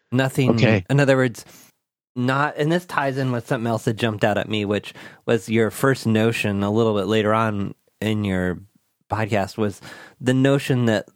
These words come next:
Speaker 1: that life as a Christian is straightforward.
Speaker 2: Right.
Speaker 1: And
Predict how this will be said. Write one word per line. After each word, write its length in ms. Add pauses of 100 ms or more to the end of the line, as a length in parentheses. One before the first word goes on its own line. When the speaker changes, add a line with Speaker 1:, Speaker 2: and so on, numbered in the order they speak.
(200)
Speaker 1:
that 240
life 260
as 140
a 40
Christian 460
is 100
straightforward. 960 (360)
Speaker 2:
Right. 640 (460)
Speaker 1:
And 840